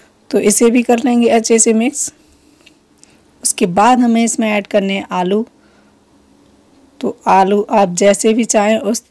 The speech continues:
शेप में काट सकते हैं। तो आलू को भी कर देंगे अच्छे से मिक्स और इसे एक से दो मिनट तक इसी तरह चलाते हुए मिला देंगे अच्छे से मसालों को।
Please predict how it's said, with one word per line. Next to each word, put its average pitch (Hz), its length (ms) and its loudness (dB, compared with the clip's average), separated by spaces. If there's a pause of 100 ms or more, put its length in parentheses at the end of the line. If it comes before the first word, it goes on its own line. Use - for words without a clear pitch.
(640)
शेप 202 240 0
में 208 200 -2
काट 202 340 0
सकते 220 360 -4
हैं। 226 160 -2 (2250)
तो - 120 -14
आलू 196 300 2
को 233 180 0
भी 233 120 -2
कर 220 200 -2
देंगे 220 300 -2
अच्छे 208 360 -4
से 214 200 -2
मिक्स 220 420 -4 (280)
और 190 80 -2
इसे 180 300 -2 (100)
एक 202 180 0
से 240 160 0
दो 190 180 0
मिनट 196 260 -4
तक 208 200 -4
इसी 202 200 -6
तरह 208 220 0
चलाते 196 440 0
हुए 214 220 0 (2250)
मिला 202 440 2
देंगे 247 420 -2 (920)
अच्छे 202 340 -2
से 220 180 -2
मसालों 214 460 0
को। 277 200 -14